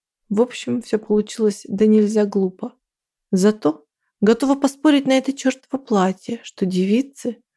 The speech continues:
слушая наши вопли, пищали от радости. Во-вторых, во-вторых, я едва не погибла.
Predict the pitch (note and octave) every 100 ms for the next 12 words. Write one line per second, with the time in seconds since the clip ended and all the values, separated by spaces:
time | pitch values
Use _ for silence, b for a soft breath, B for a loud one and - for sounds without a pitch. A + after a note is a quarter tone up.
0 | _ - - G#3+ - G3+ G3 G3+ - G3
1 | F#3 F#3 G3 G3+ _ - B3+ - - F#3
2 | F#3 F#3+ F#3+ - F#3+ F#3+ G#3+ - - G#3+
3 | - _ _ _ _ _ _ _ _ _
4 | G3+ G3+ - A3 B3+ C#4+ _ _ _ _
5 | _ _ _ _ _ _ - G#3 - D4+
6 | D#4 A#3+ A#3 A3 A3 G#3 G#3 F#3+ F#3+ F#3
7 | G3 G3+